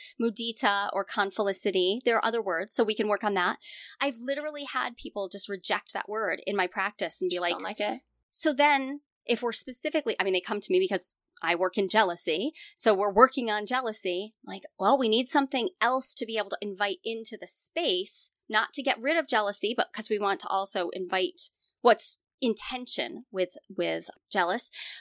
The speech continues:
Speaker 1: But a word can throw somebody
Speaker 2: Sure.
Speaker 1: off.
Speaker 2: Yes,
Speaker 1: So the
Speaker 2: completely.
Speaker 1: chair of my committee was actually, she was like, "I hate that word. I hate it. I just hate it." And it was great. It was a wonderful conversation 'cause then I was like, "Oh,"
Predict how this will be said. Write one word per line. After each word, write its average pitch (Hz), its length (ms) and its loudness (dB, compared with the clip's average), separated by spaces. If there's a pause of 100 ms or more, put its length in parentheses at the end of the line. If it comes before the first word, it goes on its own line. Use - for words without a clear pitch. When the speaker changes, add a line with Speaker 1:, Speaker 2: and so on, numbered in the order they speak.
(100)
Speaker 1:
But 285 100 10
a 277 60 10
word 254 560 4
can 247 160 -2
throw 214 160 2
somebody 202 280 -4
Speaker 2:
Sure. 311 280 4
Speaker 1:
off. - 100 -4
Speaker 2:
Yes, 254 300 0
Speaker 1:
So - 100 -6
the 214 80 -10
Speaker 2:
completely. 277 380 4
Speaker 1:
chair 370 300 2
of 285 80 0
my 226 140 4
committee 247 480 0
was 190 160 -4
actually, 208 320 2
she - 140 -4
was 233 120 -6
like, 175 240 -2
"I 208 340 4 (100)
hate 202 240 0
that 175 200 -2
word. 151 260 -4 (120)
I 190 60 -2
hate 185 280 -4
it. - 120 -10 (160)
I 185 80 2
just 175 220 -6
hate 208 160 4
it." - 100 -4 (300)
And 311 100 8
it 339 60 6
was 339 160 6
great. 415 300 4
It 330 60 2
was 285 100 0
a 269 40 0
wonderful 311 460 2
conversation 294 580 0
'cause 226 80 -6
then 269 120 4
I 269 40 4
was 262 100 -2
like, 240 140 2 (160)
"Oh," 254 520 2